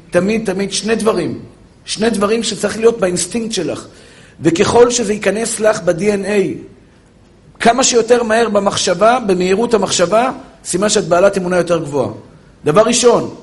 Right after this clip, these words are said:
מאת השם יתברך, דבר שני, לטובה. הכל מאת השם יתברך ולטובה.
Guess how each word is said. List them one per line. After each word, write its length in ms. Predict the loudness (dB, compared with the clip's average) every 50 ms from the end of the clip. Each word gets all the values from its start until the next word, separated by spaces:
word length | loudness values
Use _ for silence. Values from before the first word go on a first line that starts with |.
| -10 -4
מאת 220 | -2 -2 0 0
השם 240 | -2 -2 -2 -2 -2
יתברך, 480 | -2 0 0 2 2 2 0 -2 -6 -14 -18 -20 -20 -4 -4
דבר 200 | 2 2 2 0
שני, 220 | 0 -2 -2 -2
לטובה. 340 | -4 -4 -4 -6 -6 -8 -10 -14 -16 -20 -20 -20 _ _ _ _ -20 _ _ -20 _ _ _ _ _ -20 -20 -20 -20 -20 -20 -20 -20 _ _ _ -10 -10
הכל 360 | -4 4 6 8 8 8 6
מאת 240 | 2 0 -2 -2 -4
השם 260 | -2 -2 -2 -2 -2
יתברך 320 | -4 -4 -2 -2 -2 -2 -2 -4
ולטובה. 400 | -4 -6 -4 -6 -6 -8 -8